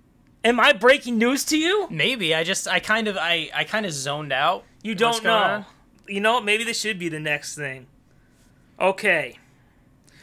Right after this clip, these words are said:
Speaker 1: So we have, we had Episode Seven. We had ep-, we had Rogue One.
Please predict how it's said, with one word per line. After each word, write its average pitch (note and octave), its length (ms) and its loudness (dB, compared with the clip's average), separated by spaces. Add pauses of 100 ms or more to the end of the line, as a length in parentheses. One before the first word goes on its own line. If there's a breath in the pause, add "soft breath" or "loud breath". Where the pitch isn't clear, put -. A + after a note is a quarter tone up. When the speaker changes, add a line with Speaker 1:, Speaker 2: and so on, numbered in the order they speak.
(140 soft breath)
Speaker 1:
So A#3+ 320 4
we A#3 140 -4
have, C4+ 500 0 (920 soft breath)
we F3+ 160 -2
had G3 180 4
Episode F#3+ 320 -4
Seven. D3+ 480 -4 (140)
We D3+ 120 -10
had D3+ 300 -6
ep-, D#3 200 -8 (120)
we D#3+ 100 -2
had E3+ 160 -2
Rogue D#3+ 220 -2
One. A#2+ 280 -14